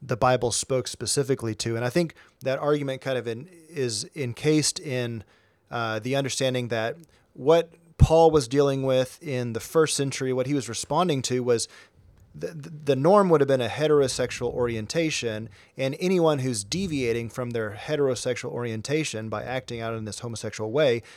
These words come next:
that's what's forbidden. You're going kind of contrary to your, your normal or your enduring pattern of desires.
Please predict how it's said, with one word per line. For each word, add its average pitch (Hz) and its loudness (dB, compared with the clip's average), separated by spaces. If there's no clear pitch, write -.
that's 151 0
what's 131 2
forbidden. 110 -2
You're 113 -6
going 131 0
kind 123 -6
of 113 -8
contrary 123 -2
to 113 -4
your, 117 0
your 120 -6
normal 135 4
or 135 -2
your 113 -2
enduring 127 0
pattern 117 -2
of 104 -8
desires. 107 -4